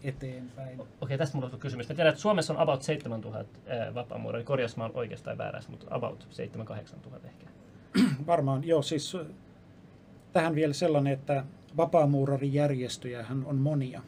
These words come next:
Speaker 2: Niin, ja se on, se on totta, joo, mut, mut, mut jossain mä niinku luin, että se niinku y-, yleisesti vaan oltiin sanottu, että se on jotain.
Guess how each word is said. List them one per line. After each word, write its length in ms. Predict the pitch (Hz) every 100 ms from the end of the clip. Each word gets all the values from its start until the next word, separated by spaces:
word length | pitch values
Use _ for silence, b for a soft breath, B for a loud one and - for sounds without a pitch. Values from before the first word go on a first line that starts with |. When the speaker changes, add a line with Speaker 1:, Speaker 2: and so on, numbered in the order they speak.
| - -
Speaker 2:
Niin, 160 | 151 135
ja 100 | 110
se 80 |
on, 120 | 123 113
se 80 | 139
on 100 | 127
totta, 280 | 143 - 127
joo, 140 | 135
mut, 140 | 131
mut, 160 | 143 135
mut 180 | 160 156
jossain 240 | 160 165
mä 80 | 147
niinku 160 | 151 151
luin, 280 | 175 156
että 140 | 123 -
se 60 |
niinku 180 | 127 131
y-, 120 | 156 156
yleisesti 480 | 156 127 120 - 113
vaan 120 | 113
oltiin 160 | 104
sanottu, 380 | 113 117 - -
että 120 | 117
se 80 | -
on 120 | - -
jotain. 320 | - - -